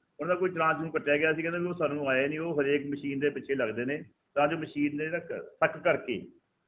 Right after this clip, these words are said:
ਉਹ ਸੱਕ ਕਰਦੀ ਹੈ ਮਸ਼ੀਨ, ਖਿੱਚਦੀ ਹੈ ਪ੍ਰੈਸ਼ਰ ਨਾਲ, ਖਿੱਚ ਕੇ ਲੋਡਰ ਦੇ ਵਿੱਚ ਪਾਉਂਦੀ ਹੈ ਸਮਾਨ, ਜਿਹੜਾ ਗੰਦ ਮੰਦ ਹੈ। ਉਹ ਲੋਡਰ ਉਹਦੇ ਨਾਲ ਦੀ ਨਾਲ ਹੁੰਦੇ ਨੇ, ਪੱਕੇ ਬੰਨੇ ਹੁੰਦੇ ਨੇ ਉਹਨਾਂ ਨਾਲ ਦੇ।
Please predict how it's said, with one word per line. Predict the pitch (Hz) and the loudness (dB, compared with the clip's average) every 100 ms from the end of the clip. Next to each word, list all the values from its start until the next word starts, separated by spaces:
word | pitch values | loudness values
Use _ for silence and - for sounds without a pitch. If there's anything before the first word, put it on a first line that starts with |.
| _ _ _ | _ _ _
ਉਹ | - | 0
ਸੱਕ | 147 - | 0 4
ਕਰਦੀ | 165 123 113 | 2 4 0
ਹੈ | |
ਮਸ਼ੀਨ, | 104 101 95 90 _ _ _ _ _ _ _ - | -4 -6 -10 -10 _ _ _ _ _ _ _ -12
ਖਿੱਚਦੀ | 135 185 196 | -6 0 4
ਹੈ | 110 - - | 2 0 2
ਪ੍ਰੈਸ਼ਰ | 156 - 147 | 2 4 2
ਨਾਲ, | 104 85 - - _ - | 0 -6 -10 -20 _ -8
ਖਿੱਚ | 170 | 2
ਕੇ | 190 | 6
ਲੋਡਰ | 185 185 202 | 6 6 4
ਦੇ | |
ਵਿੱਚ | 196 160 | 4 2
ਪਾਉਂਦੀ | 139 113 90 | -4 -4 -6
ਹੈ | |
ਸਮਾਨ, | - 95 80 - _ _ _ - - | -6 -8 -8 -12 _ _ _ -20 -6
ਜਿਹੜਾ | 127 143 | 0 2
ਗੰਦ | 123 113 | 2 0
ਮੰਦ | 101 80 | -2 -6
ਹੈ। | - - _ _ - _ _ _ | -10 -16 _ _ -20 _ _ _
ਉਹ | 185 226 | 10 10
ਲੋਡਰ | 220 202 208 | 10 8 8
ਉਹਦੇ | 220 220 202 | 6 6 6
ਨਾਲ | 180 | 4
ਦੀ | 175 | 4
ਨਾਲ | 175 165 | 2 2
ਹੁੰਦੇ | 143 131 | 0 -2
ਨੇ, | 135 | -4
ਪੱਕੇ | 117 - | -4 -2
ਬੰਨੇ | 131 120 131 | -2 -2 -2
ਹੁੰਦੇ | 123 95 | -2 -4
ਨੇ | 101 | -4
ਉਹਨਾਂ | 120 | -4
ਨਾਲ | 104 92 | -4 -4
ਦੇ। | 139 | -6